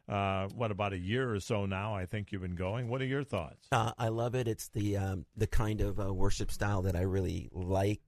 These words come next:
Speaker 2: Um, it's, um, non-denominational, and it's contemporary, and they rock the house. The worship band is really cool. And, of course, uh, my, one of my favorite pastors is Matt, and so he's such an
Speaker 1: Mm-hmm.
Speaker 2: inspiration to me and my family, and we just,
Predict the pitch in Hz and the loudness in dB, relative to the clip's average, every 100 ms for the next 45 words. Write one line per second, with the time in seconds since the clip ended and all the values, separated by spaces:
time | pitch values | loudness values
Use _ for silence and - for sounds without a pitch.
0 | - 98 95 92 92 90 - 98 90 92 | -4 0 0 0 0 -2 -2 -2 0 -2
1 | 92 - _ _ _ 104 104 101 104 107 | -6 -12 _ _ _ 0 2 2 2 2
2 | 107 104 113 - 117 113 113 110 110 73 | 2 2 0 -2 -2 0 0 0 -2 -2
3 | 87 90 87 - 95 - 101 - 101 98 | 0 0 -2 -2 0 2 2 2 2 2
4 | 101 101 - _ _ - 101 107 92 98 | 2 -2 -6 _ _ 0 2 2 2 2
5 | 101 98 101 95 98 92 92 - 92 101 | 0 -2 0 0 2 0 -2 -2 -2 0
6 | - 98 - 90 95 87 90 85 - 98 | 0 -2 0 0 0 0 0 -2 -2 2
7 | 92 - 101 101 - - - 113 107 - | 2 2 2 0 -2 -6 0 2 0 -2
8 | 147 113 113 - - - _ - 98 98 | 0 2 0 -4 -16 -20 _ -4 -2 0
9 | 104 101 - - 101 104 123 113 113 120 | 2 0 -2 -4 0 2 2 2 0 0
10 | 113 - 147 127 - 98 101 95 98 104 | -2 -2 -2 -2 -4 -4 -2 0 0 0
11 | 123 - - - 104 - 98 98 101 110 | -2 -10 -12 -4 -2 0 2 2 0 -2
12 | 98 101 101 107 104 - 104 101 101 95 | 0 0 2 0 0 -2 0 0 -2 -4
13 | 95 95 92 95 92 95 95 95 92 92 | -4 -2 -2 -2 -2 -2 -2 -2 -2 -2
14 | 92 - | -4 -8